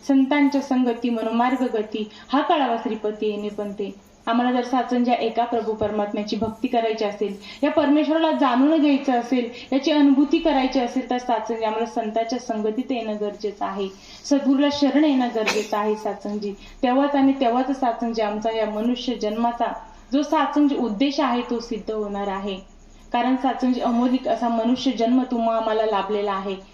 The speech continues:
तुम्ही आम्ही भाग्यवान आहोत साचंगजी की आम्हाला या मनुष्य जन्म लाभलेला आहे, कारण हा सहजासहजी साचंगजी लाभत नाही.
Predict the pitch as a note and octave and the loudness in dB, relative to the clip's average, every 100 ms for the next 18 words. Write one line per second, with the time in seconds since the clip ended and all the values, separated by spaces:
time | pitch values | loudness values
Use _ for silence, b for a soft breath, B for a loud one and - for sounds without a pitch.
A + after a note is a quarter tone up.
0 | B B C4+ C#4+ D4+ D4 D#4 C4+ B3+ B3 | B B 2 4 4 4 4 2 2 2
1 | C4+ E4+ D4+ C4+ C4+ C4 A#3+ A#3+ A#3 A3 | 2 4 4 4 2 0 0 -2 -2 -2
2 | A3 G#3+ B B C4 A#3+ A#3+ B3+ B3 A3 | -4 -8 B B -2 0 2 2 2 2
3 | A#3+ - B3 G#3 G#3 A3 A3+ G3+ G3+ G3+ | 0 0 0 0 0 0 0 0 0 -2
4 | G3 G3 G3+ F#3+ B - A#3 B3 A#3+ B3 | -2 -2 -4 -6 B -2 0 0 0 -2
5 | - A#3+ A3+ B3 C4 A#3 A#3+ - A3+ - | 0 0 2 0 -2 -2 -2 -2 -4 -4
6 | A3 A3 A3+ G#3+ G3 G#3 A3 A3+ G3 G3 | -8 -4 -2 -2 0 -2 -4 -6 -6 -8